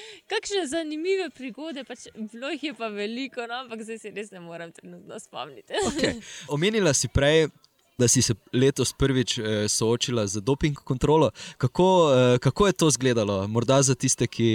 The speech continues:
Speaker 2: eh, ki to poslušajo, pa si ne znajo predstavljati, eh, kako to poteka.
Speaker 1: Ja, v bistvu najprej sem se srečala z doping kontrolo na državnem prvenstvu,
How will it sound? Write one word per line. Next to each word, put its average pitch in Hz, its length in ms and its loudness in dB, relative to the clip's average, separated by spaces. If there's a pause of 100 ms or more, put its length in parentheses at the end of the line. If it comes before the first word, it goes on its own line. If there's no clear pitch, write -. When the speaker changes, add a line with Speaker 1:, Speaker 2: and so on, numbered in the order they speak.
Speaker 2:
eh, 107 140 2 (320)
ki 117 160 -2
to 135 120 0
poslušajo, 127 540 0
pa 107 160 -4
si 110 220 -2
ne 110 100 -2
znajo 110 300 0
predstavljati, 104 720 -2
eh, 90 100 -4 (260)
kako 117 260 0
to 117 100 -2
poteka. 101 440 -4 (840)
Speaker 1:
Ja, 277 240 -6
v 240 80 -8
bistvu 247 500 -6 (360)
najprej 277 400 -6
sem 285 140 -10
se 254 120 -10
srečala 262 480 -6
z 214 80 -12
doping 254 400 -10
kontrolo 277 520 -8
na 220 160 -6
državnem 240 460 -6
prvenstvu, 277 560 -10